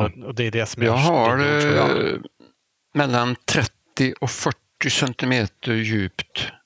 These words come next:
Speaker 2: mulljord, alltså ovanpå min gamla ursprungliga lera. Vilket gör att jag inte behöver vattna.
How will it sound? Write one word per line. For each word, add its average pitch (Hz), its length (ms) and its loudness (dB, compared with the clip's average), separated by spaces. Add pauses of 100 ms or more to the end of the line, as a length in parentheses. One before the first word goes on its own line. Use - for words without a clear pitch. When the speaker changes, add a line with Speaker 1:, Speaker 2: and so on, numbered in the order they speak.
(120)
Speaker 2:
mulljord, 113 600 -2
alltså - 340 -6
ovanpå 123 760 0
min 101 340 -4
gamla 98 600 -2 (680)
ursprungliga 104 680 -2
lera. 101 420 -2 (540)
Vilket 143 320 -2
gör 110 180 2
att 107 200 -2
jag 127 320 0
inte 120 160 -6
behöver 123 220 -4
vattna. - 260 -8